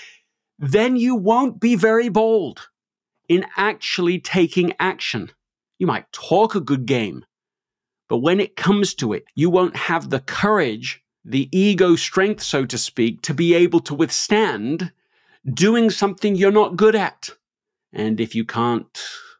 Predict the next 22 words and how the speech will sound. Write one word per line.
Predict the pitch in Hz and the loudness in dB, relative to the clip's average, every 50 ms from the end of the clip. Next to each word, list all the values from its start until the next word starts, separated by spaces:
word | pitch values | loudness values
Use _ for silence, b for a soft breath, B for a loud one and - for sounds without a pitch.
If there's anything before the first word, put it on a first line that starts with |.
| B _ - | B _ -4
be | 107 107 | -2 0
rubbish | 127 151 156 170 160 - | 0 0 0 -2 -2 -4
at | 156 - - | -6 -8 -6
something, | - 139 135 120 - - 120 117 113 | -2 0 0 0 -2 -2 -2 0 0
you | 110 107 104 - | 0 0 -2 -4
can't | - - - 110 107 85 - | -4 -4 -2 -2 -2 -4 -4
get | - 120 135 151 - - 135 | -4 -4 -4 -4 -4 -6 -2
good | 135 139 123 | 0 0 2
at | 123 110 - | 0 -2 -4
it. | - - - - - | -6 -10 -12 -12 -16
You | - - | -16 -12
can't | - - 113 117 120 113 - | -8 -4 -2 -2 -2 -2 -4
become | - 120 117 - 127 123 117 | -8 -6 -4 -2 -2 0 0
great | 113 120 123 131 139 135 - | -2 -2 -2 -2 -2 -6 -8
at | - - | -6 -6
it. | 120 - - | -6 -6 -8
You | - 92 | -10 -12
can't | - - 113 117 110 | -8 -6 -6 -6 -6
become | - 123 - - 131 120 | -6 -6 -2 0 0 0
phenomenal | 113 - 131 120 120 123 131 139 135 123 104 95 | 0 0 0 2 2 2 2 2 2 2 0 -2
at | 78 - - - | -2 -4 -8 -12
it. | - - _ - - | -14 -16 _ -20 -20